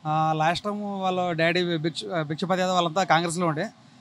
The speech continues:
ఇక వాళ్ళంతా ఇప్పుడు, ఈ, రీసెంట్గా బీజేపీలో జాయిన్ అయ్యారు. అంటే, వీళ్ళు బీజేపీలో జాయిన్ అయ్యేందుకని కాదు, కానీ వాళ్ళకు, వాళ్ళది, వాళ్ళ ఫ్యామిలీ బ్యాక్‌గ్రౌండ్ చూసుకుంటే, వాళ్ళకు యూత్ ఫాలోయింగ్ కానీ, ఆ, వాళ్ళ కొందరు తెలుసు,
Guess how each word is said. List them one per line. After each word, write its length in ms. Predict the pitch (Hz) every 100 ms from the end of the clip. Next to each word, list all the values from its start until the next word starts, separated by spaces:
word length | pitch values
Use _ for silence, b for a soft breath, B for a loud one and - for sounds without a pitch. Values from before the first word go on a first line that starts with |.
| b b
ఇక 60 | 175
వాళ్ళంతా 460 | 175 175 170 170
ఇప్పుడు, 420 | 208 196 202 190 180
ఈ, 400 | 170 160 151 156
రీసెంట్గా 440 | 175 180 196 202 226 196 170 151 143 - 156
బీజేపీలో 340 | 180 190 202
జాయిన్ 240 | 170 175
అయ్యారు. 240 | 170 151 120 - - - b b b
అంటే, 200 | 165 208
వీళ్ళు 500 | 208 202 196 170 151
బీజేపీలో 420 | 139 160 190 202
జాయిన్ 220 | 180 180 185
అయ్యేందుకని 320 | 185 185 180
కాదు, 180 | 170 170
కానీ 220 | 180 247
వాళ్ళకు, 680 | 208 196 190 175 180 170 151 b b -
వాళ్ళది, 360 | 165 170 180 190
వాళ్ళ 160 | 185
ఫ్యామిలీ 300 | 170 165 180
బ్యాక్‌గ్రౌండ్ 320 | 170 170 170 180
చూసుకుంటే, 260 | - 180
వాళ్ళకు 220 | 202 196
యూత్ 160 | 185 185 -
ఫాలోయింగ్ 300 | 175 180 170
కానీ, 320 | 170 170 165 - b b b 160
ఆ, 680 | 165 165 160 156 151 151 143 - - - - -
వాళ్ళ 180 | 165 165 160 160 156 151 147 -
కొందరు 240 | 190 208
తెలుసు, 220 | 202 208